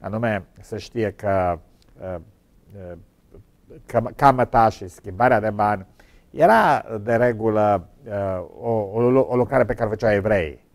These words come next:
Era considerată lucrarea murdară, the dirty job, pe care trebuie să o facă evrei,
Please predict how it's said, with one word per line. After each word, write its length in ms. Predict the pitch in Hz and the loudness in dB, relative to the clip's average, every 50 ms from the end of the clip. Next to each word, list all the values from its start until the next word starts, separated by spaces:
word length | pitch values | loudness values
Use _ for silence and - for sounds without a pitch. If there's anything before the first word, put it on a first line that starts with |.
| _ _ _ | _ _ _
Era 280 | - 101 107 127 127 113 | -8 -4 0 2 2 2
considerată 640 | - 123 113 101 - 101 98 101 117 120 117 - 107 | 0 -4 -8 -8 -8 -10 -4 0 0 0 0 0 -2
lucrarea 400 | 104 98 - 120 117 110 104 95 | -2 -2 0 0 2 2 2 0
murdară, 440 | 98 98 90 90 110 107 104 92 | -2 -6 -4 0 0 0 0 0
the 120 | 85 92 90 | -4 -10 -10
dirty 320 | 85 98 101 85 - 95 | -6 -6 -6 -6 -6 -16
job, 380 | 90 82 85 92 82 76 71 - - - - _ _ _ _ _ _ - | -16 -8 -6 -4 -4 -4 -6 -8 -16 -20 -20 _ _ _ _ _ _ -14
pe 100 | - 107 | -12 -8
care 160 | 98 113 107 | -4 -4 -4
trebuie 160 | 101 - 117 101 | -2 0 -2 -2
să 120 | - 113 | 0 -2
o 20 | |
facă 160 | 104 - - 95 | -4 -4 -4 -8
evrei, 440 | 90 85 90 92 80 73 69 - | -6 -6 -4 -6 -6 -6 -10 -16